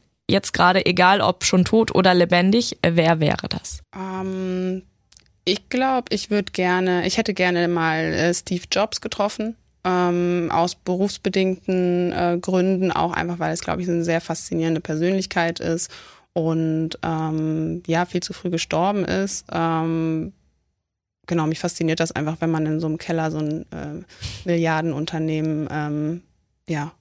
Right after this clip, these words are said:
Speaker 2: aus dem Boden stampft. Und, ähm, da ich so ein bisschen affin bin, auch so für Technik und Apple im Allgemeinen, ähm, wäre das cool gewesen, den mal zu treffen.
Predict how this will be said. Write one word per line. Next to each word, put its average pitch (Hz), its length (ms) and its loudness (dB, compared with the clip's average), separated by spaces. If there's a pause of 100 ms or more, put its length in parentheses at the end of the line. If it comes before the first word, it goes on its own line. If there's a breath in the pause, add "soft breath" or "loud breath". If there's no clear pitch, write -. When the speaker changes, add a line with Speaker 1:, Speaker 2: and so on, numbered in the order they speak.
Speaker 2:
aus 156 180 -6
dem 160 100 -2
Boden 160 280 0
stampft. 147 540 -2
Und, 151 560 -4
ähm, 151 560 -6 (280)
da 160 160 2
ich 160 80 -6
so - 80 -6
ein 156 100 -2
bisschen 151 560 -2 (180)
affin 170 440 0
bin, 156 240 0
auch 160 140 -8
so 165 120 -6
für - 140 -12
Technik - 440 -8
und 139 280 -8 (440 soft breath)
Apple 160 300 -2
im 151 120 -4
Allgemeinen, 151 720 0
ähm, 151 360 -4 (840)
wäre 170 160 2
das 151 220 -2
cool 170 80 2
gewesen, 160 320 -4
den 175 100 -4
mal 185 120 -10
zu - 80 -10
treffen. - 240 -16